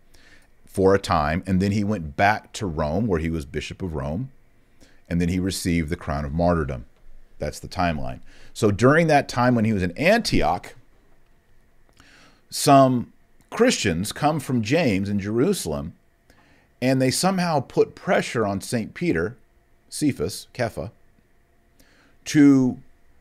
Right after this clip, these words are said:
have a two-tier Catholic church. You got the upper tier, we'll call it Team A, is the Jewish Christians,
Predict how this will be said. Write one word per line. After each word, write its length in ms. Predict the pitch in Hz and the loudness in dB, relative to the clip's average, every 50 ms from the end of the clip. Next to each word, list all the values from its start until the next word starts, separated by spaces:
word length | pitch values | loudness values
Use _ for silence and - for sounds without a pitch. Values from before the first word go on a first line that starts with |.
| _ _ _ - | _ _ _ -8
have 200 | - 156 165 139 | -2 0 2 4
a 80 | 147 139 | 2 2
two-tier 760 | - - - 190 196 214 208 - - - 185 185 175 165 | 2 -2 0 0 2 2 2 0 0 2 4 6 6 6
Catholic 480 | 151 - 165 147 147 139 - 143 - - | 6 4 4 2 2 2 0 -2 -6 -4
church. 360 | - - 196 131 - - - | 0 0 2 2 0 -2 -4
You 60 | 117 | 0
got 280 | 107 127 123 113 - - - - - - - _ _ _ _ _ - _ _ _ _ _ - _ - | 4 4 4 4 4 0 -10 -20 -20 -20 -20 _ _ _ _ _ -20 _ _ _ _ _ -20 _ -4
the 360 | 117 120 123 123 117 123 127 - | 0 2 4 4 4 2 2 4
upper 300 | 160 180 175 202 196 160 | 2 4 6 6 6 6
tier, 520 | - - 123 95 87 90 110 165 175 - - _ _ _ _ - | 6 2 0 0 2 2 2 0 0 -4 -12 _ _ _ _ -8
we'll 100 | 107 101 | -8 -4
call 260 | - 139 127 123 117 | 0 2 4 4 4
it 160 | 98 - - | 2 0 -4
Team 280 | - - 147 143 131 120 | -8 -4 -2 0 2 4
A, 400 | 123 139 123 90 92 120 147 143 _ _ _ _ _ - | 4 4 4 4 2 0 -4 -6 _ _ _ _ _ -4
is 180 | - 107 101 - | -2 -2 -2 -2
the 100 | - 95 | -4 -6
Jewish 760 | 85 78 85 101 131 160 151 101 80 - - - - - _ _ _ _ | -6 -4 0 2 4 4 4 4 2 0 -6 -12 -14 -16 _ _ _ _
Christians, 640 | - - 78 69 - - 69 65 - - - - - | -12 -10 -10 -10 -10 -12 -10 -10 -10 -10 -12 -14 -20